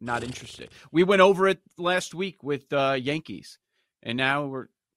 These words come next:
I'm not saying they're not gonna win because they could just overpower anyone, but there's no reason to bet on them at this number.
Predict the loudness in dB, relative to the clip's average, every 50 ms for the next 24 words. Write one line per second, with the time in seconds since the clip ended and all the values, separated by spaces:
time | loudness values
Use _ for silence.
0 | _ _ _ _ _ _ _ -10 -8 -8 -6 -6 -4 -4 -4 -2 -2 -2 -2 -2
1 | -2 -4 -6 -8 -4 0 2 2 2 2 0 -2 -6 -4 -2 -2 -4 -4 -8 _
2 | -8 -8 -6 -6 -4 -6 -6 -6 -8 -8 -6 -6 -8 -8 -10 -10 -8 -6 -6 -6
3 | -6 -6 -8 -8 -10 -8 -8 -8 -8 -8 -10 -14 -16 _ _ _ _ _ _ _
4 | _ -10 -4 0 2 2 2 2 -2 _ _ _ _ _ _ _ -12 -10 -8 -6
5 | -4 -4 -2 -2 -4 -4 -4 -6 -4 -4 -4 -4 -4 -6 -8 -8 -8 -10 -10 -12
6 | -14 -16 -16 -14 -12 -12 -10 -10 -10 -12 -12 -14